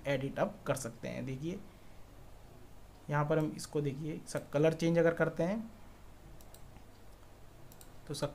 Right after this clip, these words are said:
color change हमने कर लिया है। देखो तो पूरी तरह से ये editable हो गई है। अब इसको हम कहीं से भी देखिए कुछ भी इसमें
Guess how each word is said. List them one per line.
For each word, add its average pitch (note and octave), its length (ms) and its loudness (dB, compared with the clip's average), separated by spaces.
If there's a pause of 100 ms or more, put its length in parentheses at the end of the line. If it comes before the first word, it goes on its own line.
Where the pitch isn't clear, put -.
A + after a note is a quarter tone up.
color E3 200 8
change E3+ 220 6
हमने E3+ 160 6
कर E3+ 120 4
लिया E3 220 8
है। F3 60 8
देखो F3+ 140 4
तो G#3+ 120 4 (200)
पूरी C4 160 6
तरह B3+ 180 12
से B3+ 100 6
ये C4 220 6
editable G#3 440 10
हो G3+ 100 12
गई G3+ 180 10
है। G#3 80 12
अब A3 200 6 (300)
इसको - 200 8
हम A#3+ 140 12
कहीं A3+ 240 10
से A3+ 140 6
भी A#3 180 8 (100)
देखिए E3 260 4
कुछ A3+ 200 4
भी A3+ 120 6
इसमें A3+ 200 4